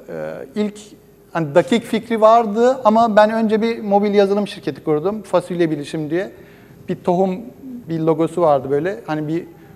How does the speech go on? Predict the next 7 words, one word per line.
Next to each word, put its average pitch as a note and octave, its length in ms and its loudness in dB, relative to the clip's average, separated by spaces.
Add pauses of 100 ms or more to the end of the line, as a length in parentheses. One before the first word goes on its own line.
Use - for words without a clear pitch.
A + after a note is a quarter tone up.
(140)
tohumdan F#3+ 540 4
bir F#3 120 0
iş - 160 -8
büyüteceğim D#3 540 -2
diye. G#3 300 -2 (1400)
O G#3+ 160 6
iş, - 380 -2